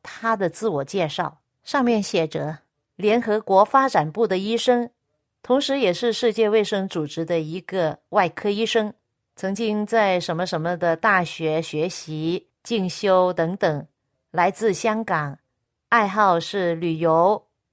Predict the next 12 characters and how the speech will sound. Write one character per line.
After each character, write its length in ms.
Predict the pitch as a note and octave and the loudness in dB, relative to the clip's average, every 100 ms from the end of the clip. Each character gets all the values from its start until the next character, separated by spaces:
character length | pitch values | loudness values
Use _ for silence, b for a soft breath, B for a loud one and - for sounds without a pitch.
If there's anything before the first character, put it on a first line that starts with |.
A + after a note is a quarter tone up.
| _ | _
烹 240 | A#3 G#3+ | -2 4
饪、 360 | A#3+ A#3 E3 D3 _ _ | 6 6 4 -6 _ _
投 200 | - F#3+ | -2 -2
资、 480 | A3+ A#3+ B3 B3 - _ _ _ | 0 -2 2 2 -2 _ _ _
高 120 | D#4+ | 6
尔 140 | A#3+ | 6
夫 220 | D#3 - A#3 | 6 2 -2
球、 500 | - F3+ E3 F#3 - _ _ | 2 2 4 2 -6 _ _
运 240 | A#3 C4 A3 | -4 -2 4
动、 440 | B3 A3+ F3 C#3 _ _ _ | 6 6 4 -2 _ _ _
钓 260 | C#4 A3+ F#3+ | 4 4 4
鱼、 420 | E3+ E3+ G3 | 0 -2 -4